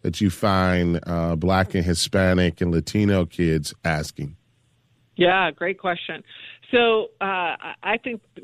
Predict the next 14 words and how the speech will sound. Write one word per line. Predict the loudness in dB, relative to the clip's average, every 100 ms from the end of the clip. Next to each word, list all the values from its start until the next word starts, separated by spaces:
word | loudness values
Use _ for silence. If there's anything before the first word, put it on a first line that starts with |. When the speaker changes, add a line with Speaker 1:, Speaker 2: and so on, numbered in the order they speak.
| -6
Speaker 2:
some | -4 -2
really | 0 0 0
good | -2 -4
news | -2 -4 -4 -4
that | -6
we | -2 -4
learned | -4 -10 -10
from | -8 -4
the | -4 -4
twenty | -6 -6 -8 -4
twenty | -2 0 0 4
U | 6
S | 4 2 -2
Census | -2 -2 -2 -2